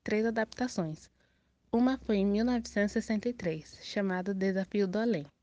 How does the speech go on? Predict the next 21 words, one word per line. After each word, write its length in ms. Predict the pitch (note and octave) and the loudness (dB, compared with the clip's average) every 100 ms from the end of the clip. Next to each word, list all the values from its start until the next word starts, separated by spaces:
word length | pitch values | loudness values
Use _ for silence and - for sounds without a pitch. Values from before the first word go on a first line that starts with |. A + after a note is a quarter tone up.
| _ _ _ _ _ _ | _ _ _ _ _ _
É 60 | G3 | -2
uma 120 | G#3 | 0
adaptação 580 | G3+ G3 - G3+ - G#3 | 2 2 0 -4 -2 -2
mais 300 | G3+ A3+ - | 0 -2 0
fiel 180 | C4+ A#3 | 0 2
do 140 | A#3 | 2
livro. 380 | B3+ E3 D#3 E3 - _ - - - _ | 2 0 -2 -10 -14 _ -18 -18 -20 _
A 120 | - G#3+ | 4 4
outra 360 | F#3+ G3 F#3 | 4 0 -2
foi 140 | F3+ F#3 | 0 0
em 60 | |
mil 160 | F#3 A3 | 2 2
novecentos 520 | A#3+ A3 - G#3 G3+ | 2 0 0 0 2
e 20 | |
noventa 340 | G#3+ G3+ G#3 A#3+ | 2 2 0 2
e 60 | |
nove, 380 | A#3 D#3+ D#3 E3+ _ _ _ | 0 0 -4 -10 _ _ _
chamada 480 | - G3 G3 F#3 F#3+ | -2 2 4 4 4
The 220 | G3 A3 | 2 0
Haunting, 420 | F#3 D#3+ D#3 D#3+ D#3 _ _ _ _ _ _ _ - | 0 -2 -2 -8 -10 _ _ _ _ _ _ _ -14
que 140 | - | -4